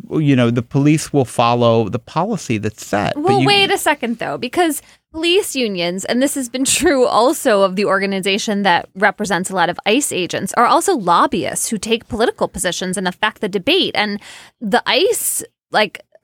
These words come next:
Speaker 2: representative organization was a big Trump backer, and that mattered. I mean, I can't remember the name of the head of it who was on T V a lot, but he was out there backing Trump. And so,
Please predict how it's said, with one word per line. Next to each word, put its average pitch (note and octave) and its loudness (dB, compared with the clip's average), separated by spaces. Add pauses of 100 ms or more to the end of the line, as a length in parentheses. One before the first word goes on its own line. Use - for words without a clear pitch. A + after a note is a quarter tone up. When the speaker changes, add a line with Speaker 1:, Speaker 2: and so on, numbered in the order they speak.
Speaker 2:
representative A#3+ 0
organization G#3+ -2
was F#3 -4
a G#3+ -4
big A#3 -2
Trump - -6
backer, - -6
and G#3+ -6
that B3 2
mattered. G3+ 0
I F#3 0
mean, F#3+ -4
I - -4
can't B3+ -4
remember A3 0
the G#3 -2
name G3 -2
of G3 -4
the G#3 -4
head C4+ -2
of D4 -4
it D#3+ -2
who G#3 -6
was F3+ -6
on G3 -2
T A3+ -8
V A#3 -2
a - -2
lot, G3 2
but G3 -4
he A#3+ -6
was A#3 -6
out A#3 -2
there F3+ 0
backing G3+ -2
Trump. G4 -2
And A#3 -4
so, C4+ 2